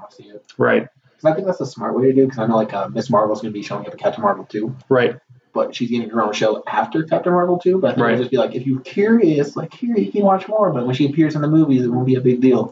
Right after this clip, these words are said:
Speaker 2: Exactly. Like, you don't need to know all this stuff. Uh, yeah, it's hard. It's hard, man, 'cause, like, there's certain aspects of, well, that's why there's some speculation that Falcon Winter Soldier has to do with, ties directly in the events of Black Widow. Well, wait. Well, that can't be the case. No, no, sorry. Opposite way.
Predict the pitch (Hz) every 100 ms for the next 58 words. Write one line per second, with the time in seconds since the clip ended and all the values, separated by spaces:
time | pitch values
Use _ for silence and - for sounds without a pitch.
0 | - 127 135 120 - 123 135 135 127 127
1 | 120 113 110 98 113 - - _ _ _
2 | - 175 180 180 165 160 156 135 - 151
3 | 175 - - 143 147 120 123 120 123 117
4 | 127 131 127 127 - 123 127 120 131 117
5 | 135 135 143 135 131 123 120 - - -
6 | 131 123 123 127 117 120 - 117 110 -
7 | 113 120 117 113 123 113 113 - 117 113
8 | - 113 113 110 110 - _ _ 123 117
9 | 113 113 - 113 113 113 113 113 110 120
10 | 135 - - _ _ _ _ _ _ _
11 | _ _ 135 120 117 107 - _ 117 117
12 | 113 - 110 113 110 107 160 151 117 131
13 | 110 - 127 - 107 104